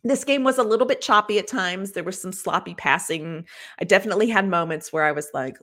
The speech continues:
"Look at your shirt, look at their shirt, pass the puck to the guy whose shirt matches yours." There's some stretches of just sloppy passing.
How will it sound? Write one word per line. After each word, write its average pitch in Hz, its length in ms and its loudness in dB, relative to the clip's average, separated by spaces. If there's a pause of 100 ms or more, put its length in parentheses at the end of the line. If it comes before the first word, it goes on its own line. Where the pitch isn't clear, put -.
"Look 117 260 -8
at - 160 -10
your 277 140 -8
shirt, 196 600 -2 (240)
look - 220 -12
at - 120 -12
their 240 180 -4
shirt, 160 560 -4
pass - 320 -14
the 226 100 -16
puck 208 360 -8
to - 100 -18
the 240 80 -12
guy 180 340 -4
whose 196 220 -6
shirt - 420 -6
matches - 480 -14
yours." 170 520 -4 (340)
There's - 140 -10
some - 120 -14
stretches 226 560 -4
of 175 100 -6
just - 240 -12
sloppy 170 320 -4
passing. - 440 -12